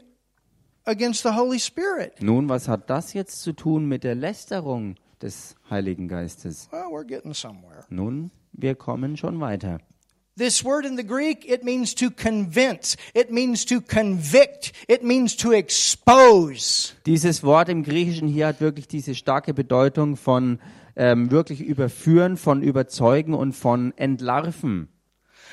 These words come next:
Speaker 1: Look at John
Speaker 2: Und
Speaker 1: eight.
Speaker 2: bloßstellen.
Speaker 1: Look at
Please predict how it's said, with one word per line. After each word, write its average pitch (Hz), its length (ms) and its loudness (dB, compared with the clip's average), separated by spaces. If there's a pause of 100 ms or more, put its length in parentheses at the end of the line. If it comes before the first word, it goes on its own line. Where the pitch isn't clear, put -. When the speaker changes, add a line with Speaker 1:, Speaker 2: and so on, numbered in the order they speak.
(120)
Speaker 1:
Look 277 180 -2
at 294 160 0
John 262 220 2
Speaker 2:
Und 262 80 2
Speaker 1:
eight. 262 60 2
Speaker 2:
bloßstellen. 127 760 4 (260)
Speaker 1:
Look 262 180 -2
at 285 100 0